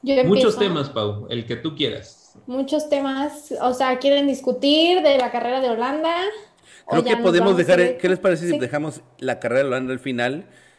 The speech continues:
Speaker 3: y hablamos,
Speaker 1: Ok.
Speaker 3: por ejemplo, de lo de
Speaker 2: No,
Speaker 3: hoy?
Speaker 2: porque al final es la quiniela.
Speaker 3: Bueno, al,
Speaker 1: Bueno,
Speaker 3: a la
Speaker 1: eso es al final,
Speaker 3: semifinal.
Speaker 1: final.
Speaker 3: <laughs> A la semifinal, podemos empezar con los, con el te-, la noticia del día de hoy, es la oficialización de la llegada de Valtteri Bottas a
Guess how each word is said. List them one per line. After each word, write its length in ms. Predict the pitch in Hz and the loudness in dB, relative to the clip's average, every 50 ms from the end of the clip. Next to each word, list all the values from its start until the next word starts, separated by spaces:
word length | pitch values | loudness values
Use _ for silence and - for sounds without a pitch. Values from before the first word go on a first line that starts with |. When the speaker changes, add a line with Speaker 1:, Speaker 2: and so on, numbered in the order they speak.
| _ - | _ -6
Speaker 3:
y 80 | 104 | -4
hablamos, 300 | 104 104 113 120 131 127 | -2 -2 0 -2 -2 -2
Speaker 1:
Ok. 80 | 214 214 | -2 0
Speaker 3:
por 120 | - 139 | 0 -2
ejemplo, 600 | 110 98 113 117 117 107 123 127 131 135 131 - - _ _ - | -2 -2 -4 -6 -6 -6 -4 -4 -4 -4 -4 -8 -20 _ _ -12
de 160 | 104 110 107 | -8 -6 -6
lo 160 | 101 104 104 | -4 -4 -2
de 80 | 101 123 | 0 2
Speaker 2:
No, 140 | 139 170 139 | 6 6 6
Speaker 3:
hoy? 120 | 139 135 | 6 4
Speaker 2:
porque 140 | 123 139 147 | 2 0 -2
al 80 | 139 | -2
final 280 | 139 147 147 151 160 180 | -2 -2 -2 -2 0 0
es 120 | 196 185 | 0 0
la 140 | 175 156 - - | -2 -4 -4 -4
quiniela. 800 | 127 127 123 123 135 170 202 202 170 139 127 131 127 117 123 - - | -8 -6 -4 -4 -4 -4 -4 -4 -4 -4 -4 -4 -6 -6 -10 -12 -2
Speaker 3:
Bueno, 260 | - 135 135 131 123 - | 0 2 2 2 0 0
al, 200 | 113 123 127 123 | 2 0 2 2
Speaker 1:
Bueno, 220 | 104 220 233 - 113 | 0 -4 0 2 2
Speaker 3:
a 60 | 113 | 4
la 120 | 110 113 | 4 4
Speaker 1:
eso 80 | 113 117 - | 2 4 4
es 40 | - | 4
al 120 | 240 - | 4 4
final, 340 | - - - 135 139 135 269 | 2 4 4 6 6 6 4
Speaker 3:
semifinal. 340 | 269 269 262 277 277 247 - - - _ _ _ - | 2 0 -2 -2 -4 -4 -6 -10 -18 _ _ _ -6
Speaker 1:
final. 240 | - - 285 - - | -4 -2 -2 0 0
Speaker 3:
<laughs> 500 | 370 359 135 - - - 147 - - - _ _ - - _ _ _ - 135 - - - - - - - - | 0 0 0 -4 -8 -10 -10 -12 -12 -18 _ _ -20 -20 _ _ _ -12 -12 -12 -16 -20 -20 -20 -20 -6 -2
A 60 | 127 | 0
la 140 | 131 151 - | 0 0 0
semifinal, 760 | - 160 147 147 139 123 143 143 151 156 156 156 143 131 127 | 0 -4 -4 -4 -4 -4 -4 -2 -2 -2 -2 -4 -6 -10 -6
podemos 300 | 104 127 139 151 175 170 | -2 -2 -2 -2 -2 -4
empezar 380 | 165 131 107 113 - 135 - - | -6 -8 -8 -4 -4 -4 -4 -4
con 100 | 160 147 | -6 -6
los, 140 | 117 104 - | -6 -8 -10
con 240 | - _ 113 110 107 | -12 _ -6 -6 -6
el 80 | 101 | -8
te-, 220 | - - 135 123 - | -4 -4 -4 -4 -2
la 120 | 113 113 | -4 -4
noticia 340 | 113 110 107 - 147 143 185 | -4 -4 -6 -8 -4 -2 0
del 100 | 180 127 | -2 0
día 140 | 113 135 135 | 2 2 2
de 80 | 127 113 | 2 2
hoy, 260 | 117 143 175 233 247 - _ _ _ _ _ _ _ _ | 2 0 -2 -4 -6 -14 _ _ _ _ _ _ _ _
es 160 | - 110 117 123 | -8 -6 -4 0
la 120 | 139 131 | -2 -2
oficialización 840 | 123 - 123 101 - - 104 98 98 92 98 101 95 - 120 123 131 | -2 -2 -8 -8 -6 -6 -4 -4 -6 -6 -8 -10 -8 -6 -6 -6 -4
de 60 | 143 | -4
la 100 | 131 104 | -4 -4
llegada 460 | 92 92 98 92 101 104 113 113 110 | -4 -4 -4 -2 0 0 2 2 0
de 80 | 107 95 | 0 -2
Valtteri 360 | 92 104 104 98 - 117 104 | -2 -4 -6 -4 -6 -6 -4
Bottas 460 | 95 98 101 98 - 107 101 - - | -4 -6 -6 -2 -2 -2 -2 -2 -6
a 440 | 101 92 90 87 85 87 82 80 - | -6 -6 -6 -6 -8 -10 -12 -14 -18